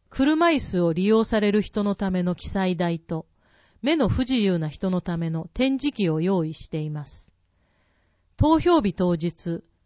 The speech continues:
投票所で手話通訳が必要な方は、事前に選挙管理委員会に申し出てください。お問い合わせは、電話、市役所九五八一一一一、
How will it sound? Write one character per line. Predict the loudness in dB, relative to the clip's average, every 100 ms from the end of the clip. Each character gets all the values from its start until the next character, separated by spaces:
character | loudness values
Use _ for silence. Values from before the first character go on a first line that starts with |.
| _
投 | 4 4 6
票 | 6 4
所 | 4 2
で | 0 -4
手 | -6 2
話 | 4 4
通 | 2
訳 | 4 4 2 -2
が | -4
必 | -6 -2
要 | 2 2
な | 0
方 | -4 -4 -4
は、 | -4 -8 -16 _ _
事 | -8 -2
前 | 0 2
に | 0 -2 -6
選 | -4 -2 0
挙 | -2
管 | 0 0 2
理 | 0 0 0
委 |
員 | -2 -4
会 | -4 -4
に | -4 -4
申 | -2 -2
し | -2
出 | -4
て | -4
く | -8 -10
だ | -12
さ | -14 -16
い。 | -18 _ _ _ _ _ _ _ _ _ _ _ _ _
お | -4
問 | 2 4 4
い | 4
合 | 2
わ | 2
せ | 0
は、 | 0 0 -4 _ _ _ _ _
電 | 0 2 2
話、 | 2 -2 -6 _
市 | -14 -4 2
役 | 2 0
所 | -6 -6 -6 -10
九 | -2 2 4 6
五 | 6 6
八 | 0 -12 -10 -10 -10 _
一 | -14 -6 -4
一 | -4 -6 -8
一 | -8 -8 -8
一、 | -8 -12 -18